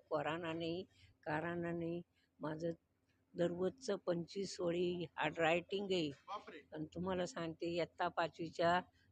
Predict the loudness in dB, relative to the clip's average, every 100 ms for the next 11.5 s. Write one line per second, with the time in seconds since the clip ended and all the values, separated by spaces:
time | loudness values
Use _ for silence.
0 | 2 4 4 4 4 4 2 0 2 2
1 | 2 0 -6 _ -10 2 2 4 0 2
2 | 0 2 0 -2 -4 -6 -14 _ _ _
3 | -20 _ _ _ _ -20 -20 _ -10 -10
4 | -8 -6 -6 -4 -4 -6 _ -4 -4 -4
5 | -4 -6 -4 -6 -6 -10 _ _ -20 -14
6 | -12 -10 -6 -4 -4 -4 -6 -6 -8 -8
7 | -10 -14 -16 -12 -10 -8 -10 -10 -12 -12
8 | -12 -12 -12 -10 -8 -8 -10 -12 -10 -8
9 | -4 -4 -4 -8 -18 -16 -16 -14 -14 -14
10 | -18 -10 -6 -6 -6 -8 -6 -6 -4 -4
11 | -4 -8 -10 -10 -14